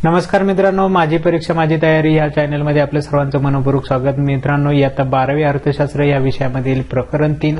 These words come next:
अ मागणीचे विश्लेषण ह्या प्रकरणातील बारावी बोर्ड परीक्षेसाठी कोणत्या महत्त्वाच्या प्रश्नांचा अभ्यास करायचा याविषयीची माहिती आपण या ठिकाणी अभ्यासणार आहोत. या प्रकरणात कोणते महत्त्वाचे प्रश्न आहेत की ज्यांचा अभ्यास आपल्याला करणं गरजेचं आहे?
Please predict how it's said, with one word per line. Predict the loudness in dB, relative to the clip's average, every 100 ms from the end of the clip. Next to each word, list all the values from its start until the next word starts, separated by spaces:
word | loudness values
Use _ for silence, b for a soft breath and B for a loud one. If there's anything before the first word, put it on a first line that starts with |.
| -2
अ | 0
मागणीचे | 0 0 -2 -4 -2
विश्लेषण | -2 -2 -4 -2 0
ह्या | 0
प्रकरणातील | 0 -2 -2 -4 0 -2 -2 B B B B B B B B B -16 -20 -18 -18 -18 -6 0
बारावी | 2 4 2 2
बोर्ड | 0 0
परीक्षेसाठी | 0 0 0 0 -2
कोणत्या | -2 -2 0 0
महत्त्वाच्या | 0 0 0 0
प्रश्नांचा | -2 -2 0 0 0 -2
अभ्यास | -2 -2 -2
करायचा | 0 0 2 0
याविषयीची | 0 0 0 0 0 2
माहिती | 2 2
आपण | 0 0 0
या | 0
ठिकाणी | 0 -2 -2 -6 -4
अभ्यासणार | -2 0 0 0
आहोत. | 0 0 0
या | -2
प्रकरणात | -2 -6 -2 -2 -2 -2
कोणते | -2 0 0 -2
महत्त्वाचे | 0 0 0 0
प्रश्न | -2 -2 -2
आहेत | 0 0 0
की | 0
ज्यांचा | 0 0 -2
अभ्यास | 0 0 0
आपल्याला | -2 -4 -2
करणं | -4 -2 0
गरजेचं | 0 0 -2
आहे? | -4